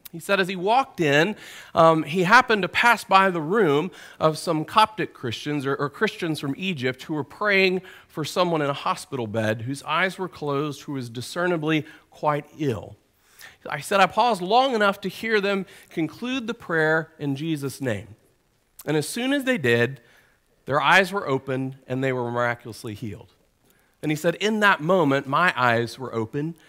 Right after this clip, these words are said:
and I turned to faith in Christ Jesus because of the power that I saw that he had."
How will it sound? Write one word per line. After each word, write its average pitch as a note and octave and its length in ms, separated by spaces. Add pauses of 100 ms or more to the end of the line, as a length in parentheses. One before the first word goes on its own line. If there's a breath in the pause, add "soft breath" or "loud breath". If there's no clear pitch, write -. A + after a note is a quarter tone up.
(240 soft breath)
and D#3 120
I D#3 100
turned C#3+ 400
to C3+ 80
faith G#2 460
in A2+ 160
Christ A2 380
Jesus G2 480
because B2+ 520 (320 loud breath)
of B2 100
the B2+ 80
power F3 480
that C#3 120
I C#3 120
saw G#2+ 400
that A2 140
he A#2 160
had." F#2+ 420